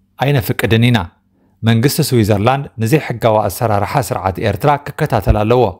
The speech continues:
ባይቶ ስዊዝ በንጻሩ ኣብ ዝሓለፈ ቁርብ ሳምንታት ንኤርትራውያን ብመንገዲ ሳልሳይ ሃገር ኣቢልካ ናብ ሃገሮም ናይ ምጥራዝ ውሳነ እዩ ኣሕሊፉ ዘሎ። እዚ ኸኣ ፈጺሙ ውድዓዊ ዘይኮነ እዩ።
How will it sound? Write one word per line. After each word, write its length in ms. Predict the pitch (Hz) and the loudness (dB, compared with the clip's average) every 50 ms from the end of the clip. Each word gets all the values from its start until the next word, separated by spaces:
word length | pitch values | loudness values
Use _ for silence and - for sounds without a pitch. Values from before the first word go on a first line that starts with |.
| _ _ _ _ _ _ _ _ _ _ _ _ _ _ | _ _ _ _ _ _ _ _ _ _ _ _ _ _
ባይቶ 260 | - 120 160 196 202 233 214 | 0 0 2 2 2 0 -2
ስዊዝ 340 | - - 160 135 127 135 131 - - - _ | -2 0 0 0 0 0 -2 -6 -12 -18 _
በንጻሩ 440 | - 117 110 101 - - 104 98 107 123 143 160 - _ _ _ _ - | -2 0 0 0 0 0 0 0 2 2 0 0 -4 _ _ _ _ 0
ኣብ 200 | 101 107 107 87 107 101 | 0 0 2 2 0 0
ዝሓለፈ 420 | 98 - - - 175 185 185 170 - 180 170 | 0 -2 -2 0 2 2 2 2 2 0 0
ቁርብ 240 | - - 131 120 - | 2 0 0 0 0
ሳምንታት 580 | - 123 110 98 95 95 95 139 139 147 143 - 202 139 | 0 0 0 2 0 0 2 2 2 2 0 -2 -4 -4
ንኤርትራውያን 680 | 117 123 135 135 135 - - 135 120 110 113 120 123 127 - | 0 0 2 0 0 0 0 0 2 2 2 0 0 -2 -4
ብመንገዲ 520 | 110 113 117 123 123 117 104 120 101 - 123 | -4 -2 0 0 2 2 2 0 0 -2 -4
ሳልሳይ 380 | - - 127 113 98 - 110 95 | -2 -2 -2 -2 -2 -2 -2 -2
ሃገር 260 | 92 101 90 104 98 | 0 0 0 0 0
ኣቢልካ 360 | 95 87 90 113 101 - - 156 165 160 - - _ _ _ _ - | 0 0 0 -2 -2 0 0 0 0 -2 -4 -12 _ _ _ _ -2
ናብ 180 | 117 131 143 131 | 0 0 0 0
ሃገሮም 500 | 113 143 165 156 143 139 127 127 127 156 - | 0 0 0 2 2 2 2 2 2 0 -2
ናይ 160 | 135 123 120 | 0 0 2
ምጥራዝ 500 | 117 117 110 - 127 98 104 104 101 95 98 | 2 0 0 -2 -2 0 0 0 0 0 -2
ውሳነ 380 | 98 90 - - 110 98 95 107 | -6 -6 -4 -2 -2 -2 0 0
እዩ 140 | 107 101 87 90 92 - _ _ _ _ | 0 0 -2 -2 -4 -8 _ _ _ _
ኣሕሊፉ 300 | - - - 123 123 - 120 | -8 -4 -2 -2 -2 0 2
ዘሎ። 220 | 107 117 117 110 107 90 - - _ _ _ _ _ _ _ _ _ _ - | 2 2 2 2 0 -2 -4 -8 _ _ _ _ _ _ _ _ _ _ -4
እዚ 100 | 110 98 127 | -2 0 0
ኸኣ 160 | - - 110 104 107 110 - _ _ _ _ - | 2 2 2 2 0 -2 -4 _ _ _ _ -4
ፈጺሙ 480 | - 151 151 151 - - 170 147 120 110 110 107 104 107 - _ _ - | -2 0 0 0 -2 -2 0 0 2 2 0 0 -2 -6 -12 _ _ -4
ውድዓዊ 360 | 113 131 139 - - 117 104 104 | -2 -2 0 0 0 -2 -2 -2
ዘይኮነ 360 | 95 101 101 92 - 120 117 113 | -2 -2 -2 -2 0 0 0 0
እዩ። 120 | 98 85 | 0 -2